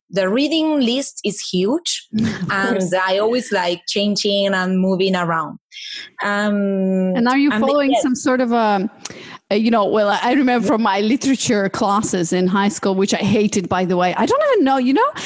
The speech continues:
Speaker 2: in the twelfth grade in Russian school where I went, they made us read War and Peace in the eleventh grade and then Bulgakov
Speaker 1: Oh.
Speaker 2: in the twelfth and then Dostoevsky. And I'm just sitting there and thinking, I wasn't ready,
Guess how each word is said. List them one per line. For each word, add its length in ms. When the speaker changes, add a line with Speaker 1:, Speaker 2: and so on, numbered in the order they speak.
Speaker 2:
in 120
the 100
twelfth 400
grade 380
in 140
Russian 320
school 460
where 120
I 100
went, 420
they 160
made 220
us 220
read 300
War 200
and 140
Peace 280
in 80
the 100
eleventh 400
grade 380
and 120
then 180
Bulgakov 500
Speaker 1:
Oh. 140
Speaker 2:
in 120
the 80
twelfth 520
and 140
then 160
Dostoevsky. 840
And 100
I'm 60
just 200
sitting 300
there 140
and 140
thinking, 540
I 140
wasn't 400
ready, 600